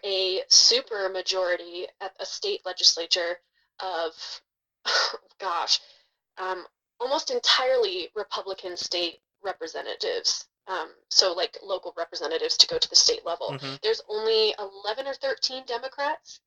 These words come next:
Speaker 1: that are going, and there's a hundred and five legislators total, and only, like, a handful, less than fifteen of them are Democrats. And so we have that where we're v-, voting for, um,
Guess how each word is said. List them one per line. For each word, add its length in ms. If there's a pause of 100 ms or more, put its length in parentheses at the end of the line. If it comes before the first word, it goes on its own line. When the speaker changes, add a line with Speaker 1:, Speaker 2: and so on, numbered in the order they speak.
(180)
Speaker 1:
that 120
are 80
going, 420 (100)
and 160
there's 320
a 40
hundred 280
and 100
five 420
legislators 500
total, 400 (100)
and 140
only, 380 (280)
like, 260 (640)
a 40
handful, 460
less 240
than 100
fifteen 480
of 80
them 160
are 100
Democrats. 600 (280)
And 80
so 380 (300)
we 80
have 280
that 360 (180)
where 220
we're 160
v-, 100 (180)
voting 360 (120)
for, 480
um, 240